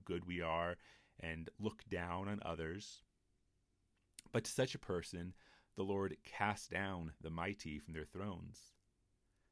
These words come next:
The righteousness of God humbles us, and his law convicts us. When we are justified by faith in Jesus, we decrease, and he increases.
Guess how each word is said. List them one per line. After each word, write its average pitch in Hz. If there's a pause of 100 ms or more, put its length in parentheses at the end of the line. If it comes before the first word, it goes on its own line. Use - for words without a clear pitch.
(120)
The 104
righteousness 101
of 92
God 92 (160)
humbles 131
us, - (420)
and -
his 92
law 90
convicts 104
us. - (1300)
When 107
we 107
are 95
justified 90
by 90
faith 85
in 101
Jesus, 82
we 95 (160)
decrease, 92 (580)
and 139
he 85
increases. -